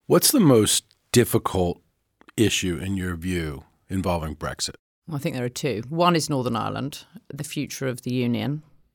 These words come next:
Speaker 2: And then the second one is the actual shape of our relationship with the E U. All we're talking about now is the divorce. If Boris Johnson wins a majority, and the latest polling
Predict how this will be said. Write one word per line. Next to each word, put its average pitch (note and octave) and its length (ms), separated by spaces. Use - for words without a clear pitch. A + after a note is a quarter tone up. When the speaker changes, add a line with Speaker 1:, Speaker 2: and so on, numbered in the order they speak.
Speaker 2:
And D3 180
then D3 220
the C3+ 100
second G#3+ 360
one B2 200
is D3 200
the D#3+ 260
actual - 360
shape - 480
of C#3+ 160
our D3 160
relationship D3 540
with C#3 160
the - 180
E C#3 120
U. A#2 100
All F#3+ 140
we're A3 100
talking F3+ 280
about C3 200
now C#3 160
is A#2 120
the C#3 80
divorce. B2+ 680
If D3+ 180
Boris G3 220
Johnson D3 420
wins C#3+ 220
a - 20
majority, B2+ 600
and B2 240
the - 100
latest C#3+ 340
polling B2 340